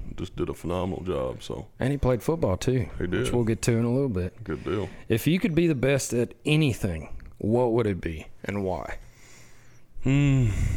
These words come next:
Speaker 1: I'd be the best at, at what I do now, and that's, uh, being a stock contractor and, and, uh,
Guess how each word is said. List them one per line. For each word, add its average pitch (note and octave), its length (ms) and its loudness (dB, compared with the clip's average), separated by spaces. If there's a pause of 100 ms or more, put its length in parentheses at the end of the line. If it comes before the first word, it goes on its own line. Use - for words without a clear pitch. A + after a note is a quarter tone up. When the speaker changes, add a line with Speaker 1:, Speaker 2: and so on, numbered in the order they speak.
(220)
Speaker 1:
I'd G#2 180 4
be G#2+ 120 8
the F#2+ 60 4
best F#2+ 460 4
at, F#2 140 2 (420)
at - 320 -2
what G2 160 2
I F#2+ 100 4
do F#2+ 220 4
now, F#2 480 4
and F#2 140 0
that's, F2+ 280 -2
uh, F2 260 0 (300)
being F#2 220 2
a - 20 -2
stock E2+ 320 2
contractor F2+ 640 2
and, E2+ 160 -4 (300)
and, D2 300 -4
uh, A#1+ 160 -2